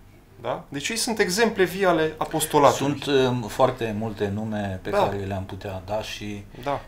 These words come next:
Speaker 2: eh, iată cum din discuție în discuție ajungem la teme noi, eh, pe care putem să le dezbatem pe parcursul unei emisiuni
Speaker 1: Ei ne-au
Speaker 2: întregi.
Speaker 1: arătat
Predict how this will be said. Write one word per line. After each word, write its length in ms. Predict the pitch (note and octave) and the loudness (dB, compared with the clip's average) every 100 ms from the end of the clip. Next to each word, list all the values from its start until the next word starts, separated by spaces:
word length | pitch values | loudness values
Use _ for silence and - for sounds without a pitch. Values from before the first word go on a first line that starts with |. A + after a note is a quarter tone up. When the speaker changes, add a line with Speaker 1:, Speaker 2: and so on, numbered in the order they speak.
| - | -12
Speaker 2:
eh, 60 | G#2 G2 G2 G2 G#2+ | -8 -6 -8 -8 -4
iată 600 | A2+ A#2 A2+ G#2+ G2+ F#2+ F#2+ - | -2 -2 -2 -2 -2 -4 -8 -16
cum 220 | - A2 G2+ G2 | -10 -8 -6 -8
din 260 | G2 G2+ G2 | -8 -8 -8
discuție 440 | G2 G2 A2+ G2+ G#2+ | -8 -10 -12 -8 -8
în 60 | |
discuție 640 | F#2+ F#2+ A2+ A2 - G#2 G2+ | -8 -10 -12 -10 -6 -4 -4
ajungem 500 | G2 A2 G#2 G#2 G2+ | -6 -6 -8 -6 -4
la 120 | F#2+ | -6
teme 400 | - A2 G#2 F#2+ | -4 -6 -4 -4
noi, 340 | G#2 G#2+ G#2 G2+ - - - - | -4 -4 -8 -10 -18 -20 -20 -20
eh, 140 | - G#2 G2+ | -12 -10 -8
pe 100 | G2 | -8
care 200 | G2+ G2 | -6 -6
putem 260 | G2+ G#2+ | -8 -8
să 140 | G#2+ G2+ | -8 -8
le 60 | |
dezbatem 480 | F#2 F#2 F#2 G#2 A#2 | -8 -8 -4 -4 -6
pe 60 | G2+ | -8
parcursul 360 | G2+ G2 A2 A2 | -8 -8 -10 -8
unei 240 | G2 G2+ G2 | -6 -6 -6
emisiuni 280 | G2 A2 E3 | -6 0 6
Speaker 1:
Ei 60 | |
ne-au 180 | G3+ F3+ | 10 12
Speaker 2:
întregi. 200 | D#3 D3+ | 12 12
Speaker 1:
arătat 220 | D3 F#3 | 10 6